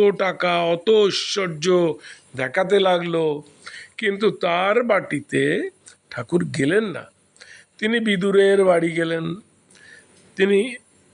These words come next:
ভক্তবৎসল, বৎস-, বৎসের পাছে যেমন গাভী ধায়, সেইরূপ তিনি ভক্তের পাছে পাছে যান।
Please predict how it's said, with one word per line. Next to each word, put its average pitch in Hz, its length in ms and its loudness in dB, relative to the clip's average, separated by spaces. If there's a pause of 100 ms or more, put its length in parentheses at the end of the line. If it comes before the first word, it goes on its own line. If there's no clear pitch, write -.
(160)
ভক্তবৎসল, 208 1160 0 (1400)
বৎস-, 127 360 -2 (140)
বৎসের 156 600 -2
পাছে 143 840 -4 (420)
যেমন 139 360 0
গাভী 135 640 -2 (340)
ধায়, 123 520 0 (800)
সেইরূপ 220 680 2 (800)
তিনি 175 200 0
ভক্তের 165 600 -2
পাছে 151 400 -2
পাছে - 460 -6 (260)
যান। 104 440 -8